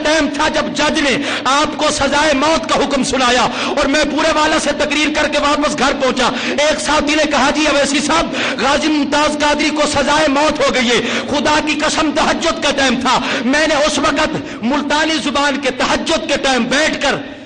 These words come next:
چند شعر لکھے ہیں، اگر اجازت ہو تو سادے عنوان میں سنا دوں۔ سارے بولو نا یار، سبحان اللہ۔ میں نے کہا، "یار، اگر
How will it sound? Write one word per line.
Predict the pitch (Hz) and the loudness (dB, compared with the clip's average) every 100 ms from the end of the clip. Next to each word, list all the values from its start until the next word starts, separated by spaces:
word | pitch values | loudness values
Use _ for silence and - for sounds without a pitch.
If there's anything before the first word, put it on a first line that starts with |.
| - | -16
چند | - 262 285 | -6 -2 0
شعر | 254 247 262 254 | -2 -2 -2 -2
لکھے | 233 233 | -4 -4
ہیں، | 196 190 | -2 -4
اگر | 214 233 | -4 -6
اجازت | 233 226 233 247 | -4 -4 -2 -2
ہو | 240 | -4
تو | 233 | -4
سادے | 220 226 233 | -2 -2 -2
عنوان | 226 208 214 | -2 -2 -4
میں | 208 - | -4 -4
سنا | 202 233 | -2 -2
دوں۔ | 233 - - - - 339 - - 339 339 - - - - 220 | -4 -8 -10 -8 -8 -8 -6 -6 -6 -6 -6 -8 -8 -10 -6
سارے | 254 285 | -2 0
بولو | 262 254 254 | 0 0 0
نا | 240 | 0
یار، | 220 | -2
سبحان | 208 220 196 185 | -2 -2 -2 -4
اللہ۔ | 165 139 - - - - 381 392 381 370 359 349 339 - - - - - - - | -8 -10 -12 -10 -8 -6 -4 -4 -4 -4 -4 -4 -6 -8 -12 -16 -20 -20 -20 -14
میں | 151 226 | -6 -4
نے | |
کہا، | 247 254 | -2 -2
"یار، | 254 226 254 | 0 0 0
اگر | 226 233 254 | -2 -2 -4